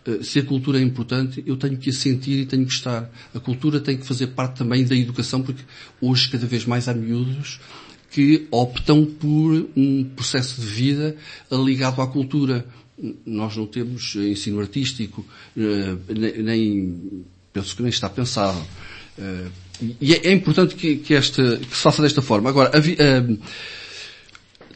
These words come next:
o município como centro da atividade da Câmara. Eh, a transparência. O te-, o Ilha tem o maior índice de abstenção. Ah,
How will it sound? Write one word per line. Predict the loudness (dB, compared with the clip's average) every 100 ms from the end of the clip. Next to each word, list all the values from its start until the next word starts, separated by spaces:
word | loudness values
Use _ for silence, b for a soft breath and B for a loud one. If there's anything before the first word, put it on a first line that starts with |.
| -20 -20 -10 -4
o | 0 8
município | 10 12 8 6 0 4
como | 6 6
centro | 4 6 6 6 2 -2
da | -2 0 0
atividade | 0 0 2 4 2 2 0 -2 -4
da | -4 -2 -2
Câmara. | 0 0 0 -2 -6 -12 B B B B -2
Eh, | -2 -2 -4
a | 0
transparência. | 2 2 2 4 4 0 -4 -8 -8 -2
O | -2
te-, | 0 -4 -6 -4
o |
Ilha | 0 2 2
tem | 0 -2 0 0 -2 -4
o | -4
maior | 0 0 0 2
índice | 2 2 -2 -2
de |
abstenção. | -4 -2 -2 0 -4 -4 -8 -10
Ah, | -10